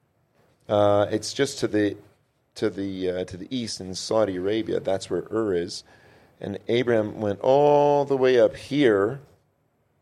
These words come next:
when God spoke to him. He went, he brought him all the way up here,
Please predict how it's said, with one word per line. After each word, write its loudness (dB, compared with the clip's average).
when -6
God 4
spoke 0
to -10
him. -10
He -12
went, -2
he -12
brought 2
him -8
all 2
the 0
way 2
up 0
here, 2